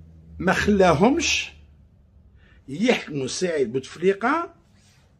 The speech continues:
يعني، بالدليل وبالشهود وبالله. البارح سعيد بوتفليقة واش حضر قدام قاضي التحقيق،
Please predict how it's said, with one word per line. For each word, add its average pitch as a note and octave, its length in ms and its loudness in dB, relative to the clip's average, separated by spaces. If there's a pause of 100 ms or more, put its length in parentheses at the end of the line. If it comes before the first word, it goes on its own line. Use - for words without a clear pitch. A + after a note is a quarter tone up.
(300)
يعني، E3 400 0
بالدليل C#3 1000 0
وبالشهود G3+ 920 -4
وبالله. F#2+ 360 -18 (3000)
البارح G3+ 380 2
سعيد E3 340 -6
بوتفليقة F#3 480 -4
واش C4 260 -2
حضر A3+ 300 -4
قدام F#2+ 440 -10
قاضي D#2 280 -16
التحقيق، - 520 -20